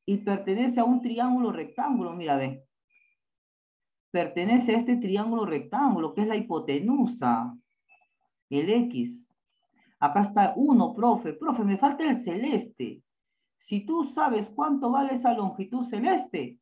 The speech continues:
ya acabó el problema. Ah, ya fácil, pues. Ya acabó entonces tu problema.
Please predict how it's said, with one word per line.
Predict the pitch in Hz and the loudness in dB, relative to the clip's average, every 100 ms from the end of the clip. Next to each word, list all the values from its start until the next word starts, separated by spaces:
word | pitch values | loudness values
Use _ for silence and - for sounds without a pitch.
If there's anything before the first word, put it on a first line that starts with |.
| _ | _
ya | 147 202 233 | -6 0 0
acabó | 196 180 | 0 0
el | 202 190 | -2 -4
problema. | 151 143 135 107 - - _ _ _ _ _ | -6 -4 -2 -4 -10 -18 _ _ _ _ _
Ah, | 214 | -2
ya | 202 190 | 2 2
fácil, | 240 240 - 131 - | 2 0 0 -8 -8
pues. | - - _ _ _ _ _ _ _ _ _ 175 | -16 -18 _ _ _ _ _ _ _ _ _ -2
Ya | 196 | 0
acabó | 175 165 190 | 2 2 0
entonces | - 170 - 160 | -4 -10 -12 -12
tu | - | -14
problema. | 131 127 123 117 | -6 -2 -2 -4